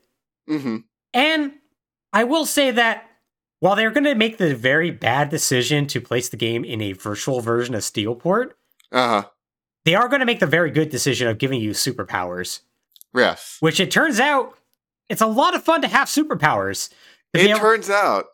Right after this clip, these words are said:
Speaker 2: Yeah, being able to just fly and run incredibly quickly and have telekinesis powers and whatnot is a lot of fun.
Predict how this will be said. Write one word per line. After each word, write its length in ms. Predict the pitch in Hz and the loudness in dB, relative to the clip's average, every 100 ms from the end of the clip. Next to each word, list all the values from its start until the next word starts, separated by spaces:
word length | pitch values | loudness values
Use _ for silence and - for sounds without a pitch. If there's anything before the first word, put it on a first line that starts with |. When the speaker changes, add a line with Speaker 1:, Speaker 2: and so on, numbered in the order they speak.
| _ | _
Speaker 2:
Yeah, 280 | 202 180 104 - 135 | 0 0 -2 -6 -2
being 220 | 208 220 | 0 2
able 160 | 226 | 0
to 120 | 220 180 | -2 -2
just 220 | 202 185 | -2 -2
fly 420 | - 160 190 208 | 0 2 2 2
and 180 | 208 156 | 0 0
run 200 | 143 180 | 0 0
incredibly 460 | 202 202 202 196 202 | 0 0 -2 0 -4
quickly 580 | - 190 185 190 196 190 | -2 -2 -2 0 0 2
and 100 | 151 | 2
have 160 | 151 | 0
telekinesis 720 | - 151 165 156 127 147 185 - | 0 0 0 -2 -4 -4 -4 0
powers 540 | 160 185 190 185 165 | 2 2 2 0 0
and 160 | 175 170 | -2 0
whatnot 580 | 185 185 190 202 226 _ - _ _ | -2 0 0 0 -4 _ -20 _ _
is 200 | 262 277 | 0 0
a 160 | 196 214 | 2 0
lot 300 | 160 147 - | 2 2 2
of 200 | 170 180 | 0 -2
fun. 460 | 185 190 135 92 | 0 0 0 -6